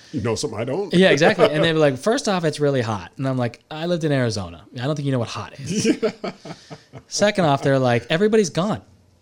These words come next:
Speaker 2: Everybody's on vacation." I'm like, "What do you mean everyone's on vacation?" They're like, "Every Parisian, pretty much every European, August is their off month."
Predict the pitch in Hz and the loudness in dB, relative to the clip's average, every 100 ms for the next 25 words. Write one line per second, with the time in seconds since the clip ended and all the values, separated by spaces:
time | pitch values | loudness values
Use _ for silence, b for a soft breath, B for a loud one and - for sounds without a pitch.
0 | - 147 208 185 170 156 160 185 - 92 | -8 -2 0 0 0 -2 0 -2 -2 -8
1 | 101 135 143 160 175 185 185 131 110 107 | -12 -8 -4 -4 -2 -2 0 -2 -2 -6
2 | 98 95 98 - 101 120 107 107 _ - | -8 -12 -14 -16 -14 -10 -10 -12 _ -4
3 | 147 190 220 220 175 147 135 113 110 131 | -2 -2 -4 -4 -2 0 -2 -4 -6 -8
4 | 202 214 185 - - 120 135 175 165 156 | -10 -10 -10 -14 -16 -10 -8 -6 -6 -8
5 | 185 175 123 151 165 _ 123 160 180 - | -8 -6 -6 -8 -14 _ -8 -6 -6 -8
6 | 117 113 120 156 - 95 - | -6 -4 -4 -4 -8 -16 -16